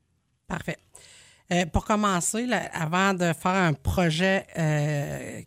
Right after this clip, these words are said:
que ce soit, on travaille, faut modifier le schéma d'aménagement. Parce que le schéma d'aménagement permet pas des, des grosses entreprises d'arriver ici. On le voit, là, il y a des investisseurs internationaux qui sont, qui sont, qui sont venus visiter la vallée, là.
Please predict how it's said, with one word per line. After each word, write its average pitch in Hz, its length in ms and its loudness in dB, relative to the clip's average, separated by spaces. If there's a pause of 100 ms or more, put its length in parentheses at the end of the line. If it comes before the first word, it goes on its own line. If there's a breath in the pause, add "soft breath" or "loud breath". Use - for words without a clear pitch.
(140)
que 170 200 0
ce 156 160 -4
soit, 170 460 -2
on 165 100 -4
travaille, 165 440 0
faut - 220 -4
modifier 175 580 2
le 175 40 2
schéma 151 340 2
d'aménagement. 135 560 -2 (420 loud breath)
Parce 156 140 -2
que 180 100 -2
le 143 60 2
schéma 240 340 4
d'aménagement 170 760 2 (180)
permet 165 360 0
pas 202 400 2 (420 loud breath)
des, 156 320 2
des 151 220 0
grosses 165 280 0
entreprises 175 600 0
d'arriver 151 440 0
ici. 226 380 -2
On 175 60 0
le 147 80 2
voit, 160 260 0
là, 254 140 0
il - 20 2
y - 20 0
a 165 40 0
des 151 240 0
investisseurs 151 420 -2
internationaux 156 840 0
qui - 80 -8
sont, 147 340 -2
qui - 120 -14
sont, 147 300 0
qui - 140 -12
sont 147 140 0
venus 170 240 8
visiter 151 300 2
la 180 100 2
vallée, 165 360 4
là. 311 100 2